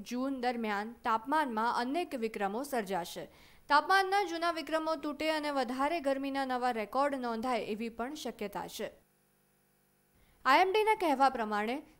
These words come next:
સૌરાષ્ટ્ર, કચ્છ, કર્ણાટક, કોંકણ, આખું ઉત્તર ભારત, ઝારખંડ, છત્તીસગઢ, ઓડિશા વગેરેમાં ગરમી વધારે પડશે. સરેરાશ કરતાં ઉનાળાનું તાપમાન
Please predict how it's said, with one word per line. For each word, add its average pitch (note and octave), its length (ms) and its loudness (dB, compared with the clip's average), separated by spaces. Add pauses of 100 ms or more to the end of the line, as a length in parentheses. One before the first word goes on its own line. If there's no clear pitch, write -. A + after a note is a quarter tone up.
(140)
સૌરાષ્ટ્ર, C4+ 680 4 (360)
કચ્છ, C4+ 420 6 (400)
કર્ણાટક, C4 640 2 (420)
કોંકણ, B3 560 4 (360)
આખું G4 340 4 (120)
ઉત્તર D#4+ 360 2
ભારત, A3 400 0 (380)
ઝારખંડ, C4 580 0 (200)
છત્તીસગઢ, B3 640 0 (360)
ઓડિશા C4 460 2 (180)
વગેરેમાં D#4+ 600 0
ગરમી B3+ 320 -2
વધારે A#3+ 360 2 (100)
પડશે. F#3 360 -6 (400)
સરેરાશ E4 580 4
કરતાં G4+ 400 4
ઉનાળાનું D#4 600 0
તાપમાન C4 440 0